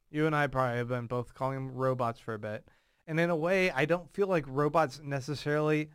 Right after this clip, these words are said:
out of line. They're called clones as well by a lot of people online. But they're emotionally detached. They're, they're not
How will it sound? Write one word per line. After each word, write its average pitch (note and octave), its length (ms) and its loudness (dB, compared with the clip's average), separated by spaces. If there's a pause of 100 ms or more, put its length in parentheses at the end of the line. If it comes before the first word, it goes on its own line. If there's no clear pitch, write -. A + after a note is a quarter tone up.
(580)
out D3+ 240 2
of B2+ 140 -2
line. A2 480 -10 (760)
They're C#3+ 100 -2
called E3+ 280 4
clones A3 440 2
as E3 140 0
well D3 260 6
by C3+ 140 4
a B2+ 80 2
lot B2 160 2
of A2+ 60 -8
people A#2 200 -4
online. G#2 420 -6 (540)
But D#3+ 180 4
they're F3 320 6
emotionally G#3 580 2
detached. C3+ 480 -4
They're, D#3 220 -2
they're E3+ 120 -2
not G#3 280 -2